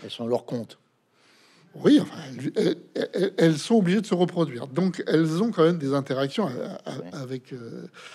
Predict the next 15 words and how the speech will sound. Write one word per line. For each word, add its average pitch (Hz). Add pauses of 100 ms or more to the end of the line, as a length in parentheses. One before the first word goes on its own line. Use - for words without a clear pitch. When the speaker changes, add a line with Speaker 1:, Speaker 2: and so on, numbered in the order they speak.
(180)
Speaker 2:
avec, 127 (240)
enfin, -
entre 123
mâles 131
et 117
femelles, 139
et 117
cetera. 160
Speaker 1:
Mais 165
elles 151
sont 170
Speaker 2:
Mais 240
Speaker 1:
pas 311
en 151
ruche. 131